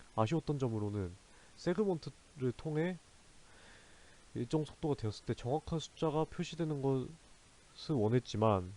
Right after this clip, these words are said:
딜레이 문제, 그리고 케이블 연결성의 문제들이 너무 커서 속도의 범위로 따로 설정하였고 엘이디 점등 방식으로 바꾸게 된 점이 너무 아쉬웠습니다. 두 시스템을 합친 회로와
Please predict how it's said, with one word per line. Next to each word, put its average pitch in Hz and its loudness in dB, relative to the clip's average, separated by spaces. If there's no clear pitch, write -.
딜레이 139 4
문제, 98 0
그리고 117 -2
케이블 180 2
연결성의 117 2
문제들이 113 0
너무 104 0
커서 156 0
속도의 - 2
범위로 127 2
따로 143 2
설정하였고 147 0
엘이디 113 0
점등 123 -4
방식으로 135 -2
바꾸게 123 -2
된 120 -2
점이 117 0
너무 104 2
아쉬웠습니다. 101 0
두 131 -2
시스템을 165 -2
합친 139 -6
회로와 107 4